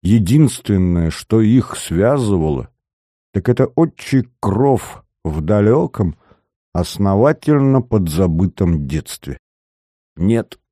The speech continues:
выдавила из себя Дарья. На красивых, тонких губах брата застыла легкая улыбка,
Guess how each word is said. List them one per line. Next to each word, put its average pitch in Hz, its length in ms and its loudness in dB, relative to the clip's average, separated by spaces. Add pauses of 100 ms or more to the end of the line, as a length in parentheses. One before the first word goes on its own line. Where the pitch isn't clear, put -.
(160)
выдавила 85 540 -2
из 80 260 -8
себя 76 380 -8
Дарья. 76 580 -4 (300)
На 87 140 -2
красивых, 98 800 -2 (120)
тонких 104 500 0
губах 87 720 -2
брата 90 640 -2 (340)
застыла 101 580 0
легкая 110 520 0 (140)
улыбка, 92 720 -2